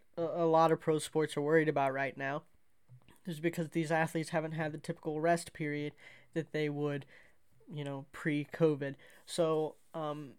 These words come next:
that's something that a lot of coaches are worried about, and it's something that I think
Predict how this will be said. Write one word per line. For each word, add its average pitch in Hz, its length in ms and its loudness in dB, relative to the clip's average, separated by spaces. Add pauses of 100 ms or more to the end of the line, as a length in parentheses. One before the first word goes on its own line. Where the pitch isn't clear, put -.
that's 175 240 6
something 175 320 2
that 160 80 6
a 156 40 6
lot 147 200 6
of 139 100 -2
coaches 156 560 0
are 151 160 2
worried 160 320 2
about, 156 400 0
and 151 220 -2
it's 143 160 -6
something 147 380 -4
that 143 100 0
I 143 140 2
think 143 400 -4